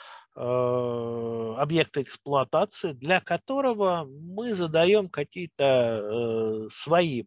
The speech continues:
параметры, э, связанные с ремонтом. Если мы создадим какой-то узел объекта эксплуатации, мы увидим, что, э, узел, э, привязан к конкретному объекту эксплуатации, и для узла мы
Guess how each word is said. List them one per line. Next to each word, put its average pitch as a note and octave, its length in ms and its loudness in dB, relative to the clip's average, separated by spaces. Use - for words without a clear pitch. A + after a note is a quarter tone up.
параметры, E3+ 640 0
э, A#2 400 4
связанные C3+ 640 0
с - 120 -16
ремонтом. C3+ 500 -4
Если F3 380 0
мы E3 220 -2
создадим G3 600 0
какой-то C#3+ 520 0
узел B2+ 320 -2
объекта B2+ 440 -2
эксплуатации, G#3+ 840 2
мы E3 180 -6
увидим, C3+ 440 -4
что, A#2+ 400 -2
э, B2+ 280 8
узел, C#3+ 840 2
э, B2 100 0
привязан D3 520 0
к C#3 220 2
конкретному B2+ 680 -6
объекту B2+ 460 -2
эксплуатации, A#3 920 2
и G3+ 240 -6
для F#3 280 4
узла B3+ 500 2
мы F#3 340 -8